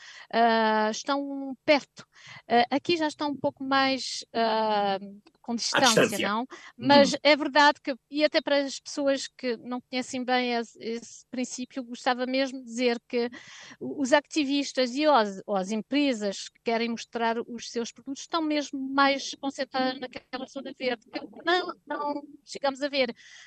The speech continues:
Speaker 1: Mas é verdade também que agora estamos a contar com mais trinta e três mil delegados credenciados estas duas semanas espalhados na
Speaker 2: Trinta e três mil?
Speaker 1: zona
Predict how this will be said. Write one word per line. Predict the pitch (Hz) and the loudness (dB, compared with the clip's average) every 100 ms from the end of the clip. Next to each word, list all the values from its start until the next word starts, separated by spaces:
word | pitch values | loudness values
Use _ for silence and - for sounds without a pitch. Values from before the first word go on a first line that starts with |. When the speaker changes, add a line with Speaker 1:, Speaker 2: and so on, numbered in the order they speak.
| - | -10
Speaker 1:
Mas | 311 349 | -4 0
é | |
verdade | 381 359 330 | 2 2 2
também | - 330 302 285 | 2 0 2 -2
que | 294 | -2
agora | 285 269 262 269 | -2 4 4 4
estamos | 269 - 277 | 0 -2 -2
a | 285 | -2
contar | 294 285 277 262 | -4 -2 -2 -2
com | - | -6
mais | 254 277 277 - | 0 2 2 0
trinta | 302 339 320 | -2 -2 -4
e | 294 | -6
três | 277 302 302 285 | 0 2 2 -2
mil | 269 294 294 | -4 -4 -4
delegados | 285 269 247 233 - - | -2 -2 2 0 0 -6
credenciados | 240 233 233 - 262 226 233 _ 311 339 - | -6 -6 -6 -6 -2 0 0 _ -10 -8 -8
estas | 226 240 196 | -8 -8 -6
duas | 285 294 | -6 -6
semanas | - 196 254 285 247 | 0 6 8 8 6
espalhados | 202 | 4
na | 240 | 6
Speaker 2:
Trinta | |
e | 185 | 4
três | 175 | 4
mil? | - 127 104 | 2 0 0
Speaker 1:
zona | - | -8